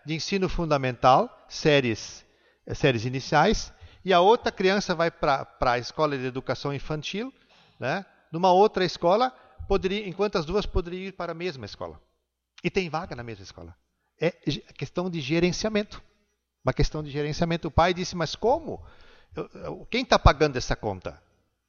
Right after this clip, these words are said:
Então, se aumenta a quilometragem por algum interesse, talvez. Qual é o interesse que se tem,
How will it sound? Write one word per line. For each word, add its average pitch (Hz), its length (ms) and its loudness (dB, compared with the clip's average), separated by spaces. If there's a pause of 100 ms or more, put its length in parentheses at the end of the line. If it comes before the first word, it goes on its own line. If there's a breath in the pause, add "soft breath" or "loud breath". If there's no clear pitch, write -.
(240)
Então, 185 320 -6
se - 260 -4
aumenta 196 560 4
a - 20 4
quilometragem 165 800 4
por 196 160 4
algum 180 240 8
interesse, 208 500 8
talvez. 101 520 2 (640)
Qual 240 160 4
é - 20 4
o 214 40 4
interesse 147 420 0
que 101 100 -14
se - 120 -16
tem, 87 280 -8